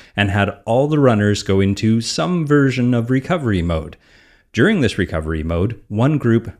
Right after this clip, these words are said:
simply relaxed for a week. The second group ran an easy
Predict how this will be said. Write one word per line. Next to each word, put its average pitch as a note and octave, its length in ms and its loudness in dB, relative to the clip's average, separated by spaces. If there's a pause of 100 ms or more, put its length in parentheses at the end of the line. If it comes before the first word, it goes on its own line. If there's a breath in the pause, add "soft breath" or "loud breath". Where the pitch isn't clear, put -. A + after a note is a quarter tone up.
simply G2 560 -2
relaxed F2+ 720 -4 (120)
for F#2+ 200 2
a E2+ 40 2
week. - 320 -10 (360)
The G2+ 80 -2
second G3 360 0
group G#2 320 2
ran A2 300 0
an A2 220 -2
easy B2 540 -4